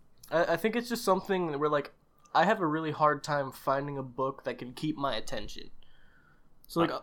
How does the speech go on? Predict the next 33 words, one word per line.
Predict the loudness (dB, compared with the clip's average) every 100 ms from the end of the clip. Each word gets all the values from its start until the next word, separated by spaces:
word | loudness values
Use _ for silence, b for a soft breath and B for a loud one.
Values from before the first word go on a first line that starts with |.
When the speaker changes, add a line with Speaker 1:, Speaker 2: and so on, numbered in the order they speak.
| 4
Speaker 1:
I'll, | 6 6 2
I'll | 2
start | 4 8 8 8
reading, | 4 2 2 2
I'll | 0
get | 2 0 0
through, | 2 2
like, | 2
the | -2
first | -2 0 -2 0
chapter | 0 0 0 -2
to, |
like, | -2 -2
give | 0 0
it |
a | -2
shot, | 2 6 6 4
but | 0
it's | -2
just, | -4 -8 -12 _ _ -20 -12 2
I | 4 4
can't | 0 0 2 0 -2 -10 _ -20 -20 _ -20 _
force | 0 0 0 0
myself | 0 2 0 -2
to | -2
read | -4 -2
a | -2
book | -2 -2 -2
that's | -6 -6 -4
not | -2 -2 -4
interesting | -10 -10 -12 -12 -14 -14
to | -12
me. | -12